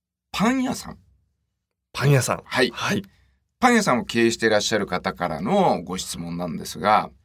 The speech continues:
Speaker 1: あのー、メロンパンの専門店。
Speaker 2: メロンパンの専門。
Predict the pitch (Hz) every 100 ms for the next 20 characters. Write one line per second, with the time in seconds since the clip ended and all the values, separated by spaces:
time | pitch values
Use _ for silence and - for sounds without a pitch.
0 | _ _ _ _ _ _ 95 95 95 92
1 | 87 78 - - - _ _ _ _ _
2 | - 165 359 381 - 87 - - 131 220
3 | 285 247 - 78 - _ _ _ _ _
4 | _ _ _ - 135 156 123 98 87 107
5 | 98 92